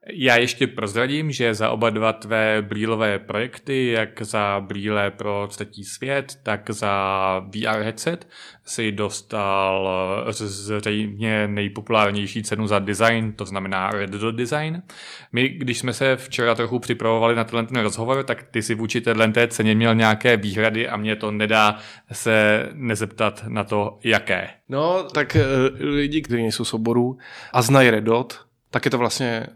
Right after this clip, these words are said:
Speaker 2: to, proč je Red Dot zajímavý. Protože rozhodně to je, eh,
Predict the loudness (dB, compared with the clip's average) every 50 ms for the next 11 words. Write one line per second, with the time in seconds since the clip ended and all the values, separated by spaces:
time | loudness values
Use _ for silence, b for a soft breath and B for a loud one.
0 | _ -4 -2 0 0 0 -2 -6 -12 -18 _ -10 -8 -6 -4 -4 -4 -4 -2 -4
1 | -4 -4 -4 -4 -4 -6 -8 -8 -10 -12 -14 -16 B B B B B B B -16
2 | -10 -6 -2 0 0 0 0 -2 -2 -2 -2 -2 -2 -2 -2 0 0 0 2 0
3 | 0 0 -2 -4 -4 -6